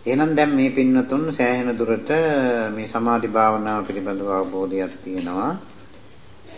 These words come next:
අ, දැන් එහෙමනම් අපි සිත ඒකාග්‍ර කර ගැනීම සඳහා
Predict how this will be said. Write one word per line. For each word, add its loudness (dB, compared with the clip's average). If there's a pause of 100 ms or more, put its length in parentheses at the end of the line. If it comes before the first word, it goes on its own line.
(240)
අ, -4 (260)
දැන් 2
එහෙමනම් 0
අපි 0 (1400)
සිත -6 (300)
ඒකාග්‍ර 2
කර 0
ගැනීම -2
සඳහා -2